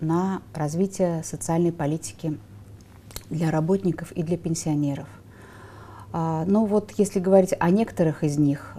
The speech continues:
э, скажем, самых крупных, это программа, а, медицинская программа, программа добровольного медицинского страхования. То есть в ядерном центре существует договор, заключённый со страховой компанией,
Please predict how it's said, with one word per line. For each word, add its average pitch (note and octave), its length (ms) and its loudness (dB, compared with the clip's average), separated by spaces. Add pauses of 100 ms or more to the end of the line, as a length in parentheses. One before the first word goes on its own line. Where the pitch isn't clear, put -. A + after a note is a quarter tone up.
э, D#3+ 540 -8
скажем, D3+ 400 -4
самых D#3 400 2
крупных, D#3+ 540 -2 (520)
это G#3 220 0
программа, F3 800 4 (480)
а, D#3 640 -4
медицинская E3+ 920 0
программа, G#3 640 2 (420)
программа F#3+ 540 4
добровольного E3 520 4
медицинского E3+ 380 -2
страхования. D3 760 -6 (100)
То D#3+ 60 -4
есть D3+ 220 -6
в F3 60 -6
ядерном D#3+ 360 0
центре D#3 360 -2
существует D#3 600 -8
договор, F3 540 2
заключённый G#3 600 -2
со G3 140 -4
страховой F#3+ 480 2
компанией, F3+ 720 2